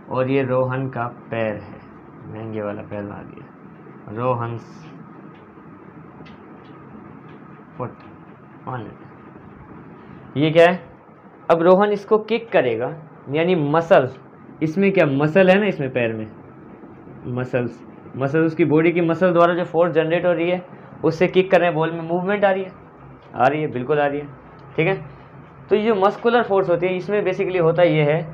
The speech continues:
कि ये muscles के द्वारा apply होती हैं। For example, someone punch, punch someone,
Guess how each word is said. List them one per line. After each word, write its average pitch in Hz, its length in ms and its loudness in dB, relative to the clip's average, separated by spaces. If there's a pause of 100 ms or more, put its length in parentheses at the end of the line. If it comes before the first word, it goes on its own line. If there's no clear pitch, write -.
(220)
कि 180 80 -6
ये 190 120 4
muscles 170 480 2
के 190 140 2
द्वारा 156 240 6
apply 131 280 2
होती 107 240 -6
हैं। 110 160 -14 (420)
For 208 160 2
example, 151 460 0 (600)
someone 202 480 0
punch, 196 240 0 (100)
punch 190 260 2
someone, 143 380 -6